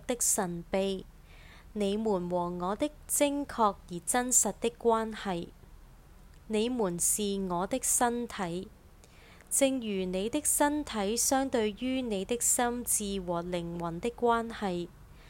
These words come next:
你們相對於我的心智和靈魂的關係也是一樣的。所以我所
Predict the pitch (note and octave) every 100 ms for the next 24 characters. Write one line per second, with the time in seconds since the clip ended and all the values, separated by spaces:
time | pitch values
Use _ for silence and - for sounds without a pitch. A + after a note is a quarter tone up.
0 | - - - G#3 G3 G#3+ A3+ F3 F3 -
1 | C4+ C#4 A#3 G#3+ G#3 C4 C4+ G#3+ F#3+ A#3+
2 | - - B3+ B3+ A#3 - G3 F#3 F3+ E3+
3 | E3+ E3+ E3+ E3+ E3+ A#3+ - A#3+ A#3+ A#3+
4 | G#3+ F#3+ F3+ - F3+ F3+ G3 F3+ G#3+ A#3+
5 | - F#3+ F3 E3 E3 G#3 - - - -
6 | - - - - - - - F#3+ A3+ A#3
7 | A3 - - - A3 B3+ A3+ A#3